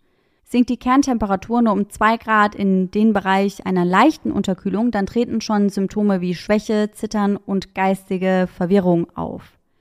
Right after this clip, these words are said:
Das Problem hierbei, oder ein relativ großes Problem hierbei, ist,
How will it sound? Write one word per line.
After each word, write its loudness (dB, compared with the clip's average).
Das -4
Problem 2
hierbei, 2
oder -2
ein 2
relativ 0
großes -4
Problem -2
hierbei, 4
ist, -8